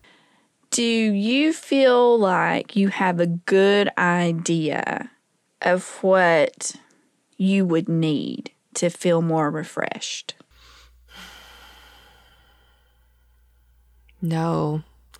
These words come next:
Speaker 2: Okay, so I have, I'm trying to think, trying to be introspective here.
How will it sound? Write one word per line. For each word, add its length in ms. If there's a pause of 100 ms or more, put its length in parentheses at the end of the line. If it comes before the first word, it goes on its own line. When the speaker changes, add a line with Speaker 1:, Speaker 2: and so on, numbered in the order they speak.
(1900)
Speaker 2:
Okay, 260
so 540 (460)
I 120
have, 760 (640)
I'm 80
trying 300
to 80
think, 360 (160)
trying 240
to 60
be 140
introspective 680
here. 240